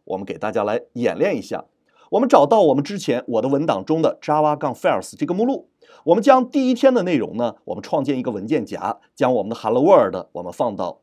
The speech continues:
day 零一中。那么今天呢，我们再创建一个 day 零二啊。那么接下来呢，我们就打开我们的 Edit Plus。好，在开始中，我们找到 Edit Plus。接下来我们点击 File，点击 New，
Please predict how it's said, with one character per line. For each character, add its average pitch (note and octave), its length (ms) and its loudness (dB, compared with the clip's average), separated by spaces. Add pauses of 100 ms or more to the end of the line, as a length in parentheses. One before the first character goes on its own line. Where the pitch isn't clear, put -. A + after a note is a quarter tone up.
(140)
day D#3 260 4
零 A2 220 -4
一 G3 160 -2
中。 F3 320 -2 (300)
那 A2+ 80 -10
么 A2+ 40 -2
今 E3 160 -8
天 G3 200 0
呢， E3 80 0
我 F#2+ 100 -4
们 F#2+ 100 -14
再 B2 120 0
创 D3 200 -4
建 A#2+ 160 -4
一 B2+ 40 -6
个 - 240 -6
day D3 180 0
零 F2+ 200 -10
二 C#3+ 260 -4 (360)
啊。 B2 100 -6
那 B2+ 60 -4
么 A#2 80 -4
接 A3 200 -2
下 F3 160 2
来 G2 140 0
呢， A2+ 120 -2
我 F2+ 100 -6
们 G2 60 -10
就 B2 140 -4
打 F2+ 180 -8
开 - 300 -4 (160)
我 F#2 80 -8
们 F2+ 80 -12
的 - 80 -6
Edit B2 260 -4
Plus。 D3 560 -2 (320)
好， - 340 2 (680)
在 C3+ 100 -2
开 A#3+ 180 2
始 F#3 140 -2
中， - 280 -2 (160)
我 G#2 100 -10
们 B2+ 100 -4
找 G2+ 220 0
到 D#3 280 2
Edit D3 260 -2
Plus。 B2+ 560 -4 (1500)
接 C4+ 140 0
下 G#3 140 6
来 D3+ 80 6
我 D#3 120 4
们 D3 80 0
点 A2+ 200 -2
击 C3+ 140 0
File， C3+ 440 0 (640)
点 A#2+ 160 -6
击 F3+ 100 -6
New， A3+ 320 0